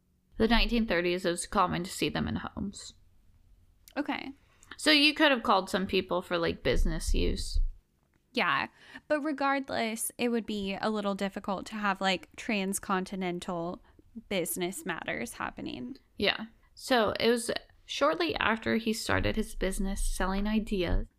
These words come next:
Speaker 1: he received a letter from a Spanish company with a catalog that included an international reply coupon, or I R C.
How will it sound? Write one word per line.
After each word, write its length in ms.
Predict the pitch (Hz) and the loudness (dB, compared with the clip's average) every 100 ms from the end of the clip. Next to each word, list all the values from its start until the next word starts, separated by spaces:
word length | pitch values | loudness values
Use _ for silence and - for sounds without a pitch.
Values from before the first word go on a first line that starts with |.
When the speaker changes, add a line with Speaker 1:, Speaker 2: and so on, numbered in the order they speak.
| _ _ _ _ | _ _ _ _
Speaker 1:
he 220 | - 269 | 0 2
received 480 | 294 330 - 269 247 | 4 0 2 0 2
a 60 | 233 | 0
letter 360 | 214 196 202 | 2 2 2
from 220 | 202 208 202 | 2 -2 -2
a 60 | |
Spanish 500 | - - 196 214 233 | -4 -2 0 2 0
company 520 | - 196 208 208 196 | 0 -2 0 0 0
with 160 | 202 208 | -2 0
a 80 | 220 | -2
catalog 680 | - 170 190 202 202 202 202 | 0 0 2 2 0 0 -2
that 180 | 196 202 | -2 -2
included 640 | 196 - 185 190 196 208 _ _ _ | -6 -2 0 2 0 -2 _ _ _
an 140 | 208 202 | 2 4
international 840 | 226 269 262 214 214 - 226 220 | 6 6 6 4 2 2 4 4
reply 440 | 214 202 - - - | 2 -4 -2 -2 -2
coupon, 640 | - 202 - 220 247 254 - - - | -4 -6 -2 0 0 -2 -10 -8 2
or 220 | 220 - | 4 4
I 260 | 185 202 | 4 4
R 220 | - 185 190 | 4 2 -2
C. 420 | - - - | -4 -4 -4